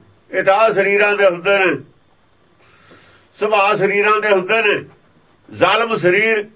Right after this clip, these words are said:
ਕਰਕੇ ਨਹੀਂ ਹੈ, ਇਹ ਬਾਹਰਲੇ ਕਰਕੇ ਨਹੀਂ ਜ਼ਾਲਮ ਆਤਮਾ ਹੈ। ਜੋ ਰੰਗ ਦੇ ਜ਼ਾਲਮ ਉਹਦੀ ਆਤਮਾ ਕਰਕੇ ਜ਼ਾਲਮ ਹੈ, ਸਰੀਰ ਕਰਕੇ ਜ਼ਾਲਮ ਹੈ। ਆਦਮੀ ਚੰਗਾ ਔਰ ਮਾੜਾ ਆਤਮਾ ਕਰਕੇ ਹੈ ਨਾ,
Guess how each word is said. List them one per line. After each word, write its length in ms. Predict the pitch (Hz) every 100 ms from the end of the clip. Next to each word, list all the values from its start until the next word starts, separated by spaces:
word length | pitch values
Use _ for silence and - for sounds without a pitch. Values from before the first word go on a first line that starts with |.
| _
ਕਰਕੇ 340 | - 202 202 208
ਨਹੀਂ 140 | 208
ਹੈ, 300 | 208 196 160 160
ਇਹ 60 | 175
ਬਾਹਰਲੇ 400 | 170 175 185 190
ਕਰਕੇ 320 | 180 165 190
ਨਹੀਂ 120 | 190
ਜ਼ਾਲਮ 340 | 180 165 170 170
ਆਤਮਾ 380 | 151 143 131
ਹੈ। 60 | 120 104 _ _ _ _ _ _ _ _ _ _ _ _ _ _ _ _ 104
ਜੋ 160 | 135
ਰੰਗ 180 | 165 180
ਦੇ 220 | 202 226
ਜ਼ਾਲਮ 320 | 208 196 208
ਉਹਦੀ 200 | 214 233
ਆਤਮਾ 340 | 233 208 180 214
ਕਰਕੇ 280 | 233 233 240
ਜ਼ਾਲਮ 420 | 233 226 180 151
ਹੈ, 60 |
ਸਰੀਰ 340 | 175 170 160 139
ਕਰਕੇ 260 | 139 143
ਜ਼ਾਲਮ 320 | 135 127 120 -
ਹੈ। 40 | - _ _ _ _ _ _ _ _ _ _ _ _ -
ਆਦਮੀ 400 | 185 214 254 -
ਚੰਗਾ 540 | 214 208 247 247 - - _ _ _ - 190
ਔਰ 140 | 214
ਮਾੜਾ 460 | 175 143 139 139 - _
ਆਤਮਾ 360 | 196 202 233 240
ਕਰਕੇ 360 | 254 247 214 185
ਹੈ 100 | 95
ਨਾ, 340 | 87 90 -